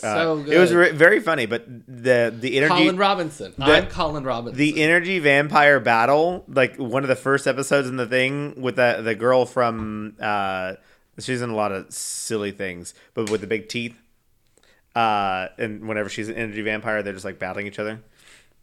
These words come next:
Speaker 1: That was really funny, too. And not important, but yes, that was, uh,
Speaker 2: Colin Robinson.
Speaker 1: Mm-hmm.
Speaker 2: I love energy vampires.
Speaker 1: Yeah.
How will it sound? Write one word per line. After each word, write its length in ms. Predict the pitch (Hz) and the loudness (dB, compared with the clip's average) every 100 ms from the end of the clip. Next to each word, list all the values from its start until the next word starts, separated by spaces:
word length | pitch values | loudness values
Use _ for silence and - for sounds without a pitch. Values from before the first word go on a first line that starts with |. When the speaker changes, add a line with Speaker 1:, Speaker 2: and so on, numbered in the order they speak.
| - | -6
Speaker 1:
That 100 | 113 | -4
was 100 | 95 | -4
really 160 | 95 92 | -6 -10
funny, 240 | 87 87 | -14 -18
too. 140 | 85 90 _ _ - - | -18 -20 _ _ -20 -12
And 260 | 117 107 104 | -10 -10 -10
not 140 | 101 | -12
important, 380 | 90 85 69 85 | -12 -16 -16 -6
but 220 | 110 101 - | -4 -4 -6
yes, 300 | 104 - - - | -6 -8 -12 -6
that 160 | 117 104 | -6 -6
was, 140 | 95 | -6
uh, 220 | 95 85 92 _ - | -8 -10 -14 _ -4
Speaker 2:
Colin 360 | 247 220 220 | -2 -2 -4
Robinson. 880 | 226 233 196 135 131 147 - 76 135 147 - | -4 -2 -4 -6 -12 -14 -16 -18 -18 _ -16
Speaker 1:
Mm-hmm. 360 | 113 113 107 104 | -10 -10 -6 0
Speaker 2:
I 80 | 151 | 0
love 840 | 151 151 147 151 156 160 160 147 | 2 2 2 2 4 4 2 0
energy 320 | 135 117 113 | -2 -4 -6
vampires. 880 | 104 98 - 73 90 82 - - 107 | -6 -10 -12 -12 -12 -10 -12 -14 -6
Speaker 1:
Yeah. 240 | 110 78 | -6 -6